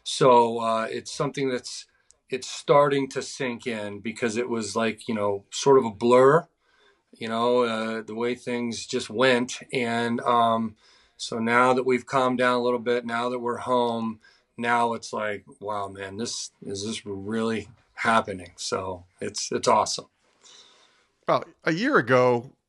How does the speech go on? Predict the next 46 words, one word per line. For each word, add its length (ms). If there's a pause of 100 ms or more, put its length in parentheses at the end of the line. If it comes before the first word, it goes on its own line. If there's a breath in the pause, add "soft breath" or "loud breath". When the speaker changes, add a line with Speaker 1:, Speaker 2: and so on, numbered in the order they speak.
(220)
Speaker 2:
we 140
were 100
talking 400
to 120
you. 320
The, 120
the 260
Niners 380
had 100
just 160
lost 380
the 100
N 80
F 80
C 120
Championship 560
game. 120
I 40
think 140
it 40
was 120
nine 300
days 260
after 240
they 120
had 120
lost. 400
Brock 240
had 160
the 160
injury, 320
obviously. 640 (400 loud breath)
And 340
I 80
was 120
just 200
so 200
impressed 540
with, 400
with 220
you 380
and 280
your 120
wife 500
and 280
Brock 500